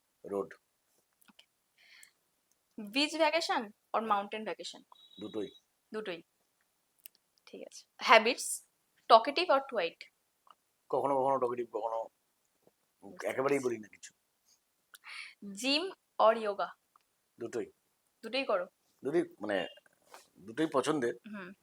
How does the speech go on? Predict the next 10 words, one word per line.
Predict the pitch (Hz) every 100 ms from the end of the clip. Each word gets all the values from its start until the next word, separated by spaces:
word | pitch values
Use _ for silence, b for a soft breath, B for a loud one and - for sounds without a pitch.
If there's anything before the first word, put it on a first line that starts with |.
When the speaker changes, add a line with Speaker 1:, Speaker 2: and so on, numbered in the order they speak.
| -
Speaker 1:
এবার | - 120 120
যখন | 123 127 123
যেটা | 113 104 98 - _ _ - - - -
হয়। | 95
Speaker 2:
আচ্ছা। | 90 - 202 _ _ _ - B B B B
ওয়াকিং | 220 226 247 330 403
or | 359 - 226
ড্রাইভিং? | 196 180 170 160 _ _ _ _ _ _ _ _ _ _ _ _ _ _ _ -
Speaker 1:
ওয়াকিং | 135 107 101
অবশ্যই। | 90 80 -